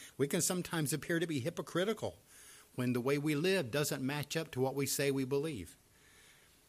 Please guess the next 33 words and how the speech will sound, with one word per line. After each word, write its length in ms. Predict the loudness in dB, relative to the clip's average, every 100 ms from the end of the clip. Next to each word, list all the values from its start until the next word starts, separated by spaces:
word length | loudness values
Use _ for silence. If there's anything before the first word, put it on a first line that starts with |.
| -8
Those 240 | -2 0 2
are 80 | 2
very 300 | 2 2 2
real 240 | 4 2
problems 540 | 0 -6 -4 -2 -2
that 140 | 0 2
we 140 | 2
all 180 | 2 2
have 200 | -2 -2
to 80 | -4
struggle 380 | -4 -4 -4 -4
with, 260 | -4 -2
and 140 | -2 0
the 60 |
psalmist 520 | 2 2 0 0 -2 0
recognizes 920 | 0 0 -2 -4 -2 -2 -2 -4 0
that's 200 | 0 2
something 380 | 0 -2 -4 -2
he 220 | 0 0
has 260 | 0 0
to 60 | -2
deal 220 | -2 -2
with. 360 | -2 -6 -12 -18 -20 _ -20 -20 -20 -20 -20 -20 -20 -12
So 180 | 0 2
part 320 | 4 4 4
of 100 | 2
his 200 | 0 -4
prayer 380 | -4 0 4 4
for 140 | 4 6
his 180 | 6
own 220 | 6 2 0
spiritual 420 | 0 -2 0 0
growth 460 | 2 0 0 -4